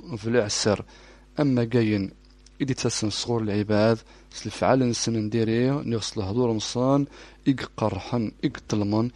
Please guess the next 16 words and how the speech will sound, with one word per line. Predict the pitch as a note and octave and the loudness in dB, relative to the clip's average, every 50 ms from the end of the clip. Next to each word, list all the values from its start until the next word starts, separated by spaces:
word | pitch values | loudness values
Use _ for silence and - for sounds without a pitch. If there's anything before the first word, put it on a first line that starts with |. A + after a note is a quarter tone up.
| - - - - - - | -12 -20 -20 -20 -10 -4
نغذين | B2 B2 A#2 G#2 G#2 G#2 A2+ G#2+ G2 F#2 F#2+ | 0 0 2 2 2 2 2 2 2 0 -2
طن، | F#2+ - - A#2 G#2+ F#2+ F2+ - - - - - - - | -4 -2 0 0 0 0 -2 -6 -14 -20 -20 -20 -8 0
على | - G2 A#2 A#2+ | 0 2 2 2
خاطر | - - C3 - - D3+ C#3 | 0 -2 -4 0 2 2 2
العبد | B2+ B2 A2 A#2+ C#3 C#3+ C3+ B2 C3 C3 - - - | 4 2 4 2 2 2 2 2 2 0 0 -2 -4
إيق | C3+ - | -6 -6
تصبرني | - - - - A#2+ G#2 A2 A#2+ A#2+ A2 A2 A2 G#2+ | -4 -6 -4 -4 -4 -4 0 0 0 2 2 0 0
ماني | G2+ G2+ G2 G#2 A2+ A#2 A#2 A#2 | 0 0 -2 0 0 0 0 0
سيثمثن | G#2+ - - G#2+ G#2 G2+ G2+ - - - G2+ G2 F#2 - - B2 A#2 G#2 F#2 - - - - - - | -2 -2 -4 -2 -2 -2 -2 -4 -6 -6 -6 -6 -4 -2 0 0 0 0 -2 -4 -10 -20 -20 -12 -8
أثان | A#2+ A2 - - B2 A#2+ B2 B2+ B2+ A2+ G2+ G2 A2+ - - | -8 -6 -4 -2 0 0 2 2 2 2 0 -2 -6 -8 -10
أسدرزق | B2 - - G#2+ G#2 A#2+ A2+ G#2 G2+ G#2+ - - A#2 | -10 -8 -6 -4 -2 0 0 0 -2 -6 -8 -6 -8
رب | A#2 G#2+ G2+ | -8 -4 -4
العالمين | G#2 F#2+ F#2 F2 F#2 G2 F#2 F#2 G2 G2+ G2+ G2+ G#2 A2 - - - | -4 -2 0 0 0 -2 -2 -2 0 0 0 -2 -4 -6 -12 -16 -12
الصبر. | - - - - - - - C3+ A#2 A2 G2+ F#2 F2 - - - - - | -8 -6 -4 -4 -4 -2 -2 -2 0 0 -2 -2 -2 -8 -16 -16 -6 0
وميل | A#2 A2+ G#2+ G2+ - - - - - A2 B2 D3 E3 D#3 C3+ B2 | 2 4 4 4 2 -2 -6 -10 -6 -2 0 2 4 4 4 4
العبد | A#2 A2+ F#2+ G#2 A2 G2+ G2+ G2 G2 - | 4 2 2 2 0 0 0 -4 -8 -10